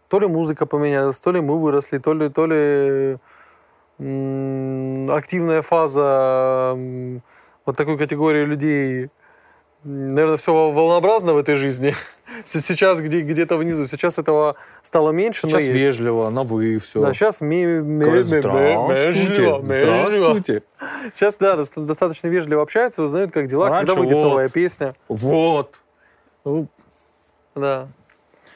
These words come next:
Speaker 2: мы не про это.
Speaker 1: В общем, э, спрашивают, как дела, когда выйдет новая песня, а почему так редко выпускаем? Выпускаешь раз в два месяца, говорит, редко.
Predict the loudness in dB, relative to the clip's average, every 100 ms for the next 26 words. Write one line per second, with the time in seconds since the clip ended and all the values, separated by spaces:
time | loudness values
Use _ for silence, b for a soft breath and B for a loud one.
0 | B -2 0 0 0 2 2 -2 -6 -16
1 | -4 -2 0 0 2 4 4 4 4 4
2 | 2 0 0 0 2 0 2 0 2 2
3 | 2 0 0 0 0 0 2 2 0 -2
4 | -2 -4 -2 0 0 -2 -2 -4 -2 0
5 | 0 0 0 0 -4 0 0 -2 -6 -4
6 | -2 0 0 0 -2 -4 -4 -6 -2 -4
7 | -4 -8